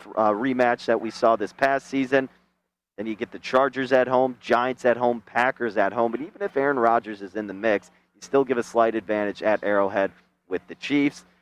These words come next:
And then you look furthermore, uh, you get the Raiders on the road and at home, obviously with the division split. The Cowboys at home, Broncos at home, Pittsburgh at home,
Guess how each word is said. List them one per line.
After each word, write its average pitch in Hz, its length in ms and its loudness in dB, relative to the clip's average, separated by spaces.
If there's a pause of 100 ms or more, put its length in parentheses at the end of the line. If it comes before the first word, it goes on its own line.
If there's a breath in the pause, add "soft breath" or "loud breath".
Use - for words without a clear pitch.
(200)
And 117 100 -10
then 123 80 0
you 127 80 2
look 123 160 2
furthermore, 127 640 2
uh, 117 220 4
you 110 240 -8 (100)
get 131 200 2
the 113 140 -20 (180)
Raiders 160 560 2
on 120 180 2
the 113 80 -6
road 113 240 2
and 110 80 -8
at 101 140 -2
home, 110 180 -2
obviously 104 400 -2
with 98 140 -8
the 104 60 -10
division 92 360 -6
split. 135 380 0 (320)
The - 40 -20 (140)
Cowboys 147 460 2
at 131 140 4
home, 131 340 2 (400)
Broncos 123 520 2
at 120 200 4
home, 120 340 2 (340)
Pittsburgh 135 520 0
at 110 180 4
home, 107 340 0